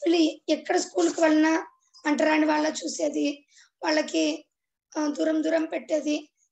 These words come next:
చేస్తుంటారంట. చాలా అవమానాలు భరించినారంట వీళ్ళు అన్నదమ్ములు. అప్పుడు, ఆ, ఈ పెద్ద యోగి ఏం చేస్తారంట,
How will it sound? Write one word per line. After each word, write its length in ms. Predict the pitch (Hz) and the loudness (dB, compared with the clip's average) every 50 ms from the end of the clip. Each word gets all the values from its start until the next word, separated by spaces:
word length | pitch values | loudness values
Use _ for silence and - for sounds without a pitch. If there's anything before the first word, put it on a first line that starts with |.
| - - - | -14 -8 -6
చేస్తుంటారంట. 580 | 359 311 - - 330 294 330 311 311 294 277 - | -6 -6 -4 -6 -6 -4 -4 -4 -4 -6 -6 -8
చాలా 720 | 277 - - - - - - - - _ - 311 320 330 | -10 -12 -8 -8 -8 -8 -8 -20 -20 _ -10 -6 -4 -2
అవమానాలు 600 | 320 311 320 320 311 311 302 302 294 302 302 311 | -2 0 -2 -2 -4 -4 -4 -2 -2 -2 -2 -2
భరించినారంట 640 | 302 302 302 294 285 - - 320 302 302 294 294 | -2 -2 -2 -2 -4 -6 -6 -8 -10 -10 -8 -8
వీళ్ళు 280 | 294 302 311 285 285 285 - _ _ _ _ _ _ _ _ _ _ - | -6 -4 -2 -4 -4 -6 -10 _ _ _ _ _ _ _ _ _ _ -6
అన్నదమ్ములు. 540 | 302 294 277 277 240 285 277 277 269 247 - - _ _ _ _ _ _ _ _ _ _ _ _ _ _ _ _ - - | -4 -2 0 0 0 0 -2 -2 -4 -4 -6 -12 _ _ _ _ _ _ _ _ _ _ _ _ _ _ _ _ -10 -10
అప్పుడు, 420 | 320 - - 381 330 277 277 320 - - _ _ - - - - _ _ - | -10 -6 -4 -4 -2 -2 -2 -2 -6 -10 _ _ -20 -20 -20 -20 _ _ -2
ఆ, 160 | 320 302 294 | 0 2 4
ఈ 400 | 285 285 277 277 285 277 277 - - | 4 2 2 2 0 -2 -2 -2 -2
పెద్ద 180 | 294 277 285 | -2 2 4
యోగి 340 | 302 311 320 330 320 294 294 | 4 4 6 6 4 4 4
ఏం 100 | 294 294 | 0 0
చేస్తారంట, 520 | 294 294 285 233 - 285 285 294 285 240 | 0 -2 -2 -4 -4 -4 -4 -4 -4 -2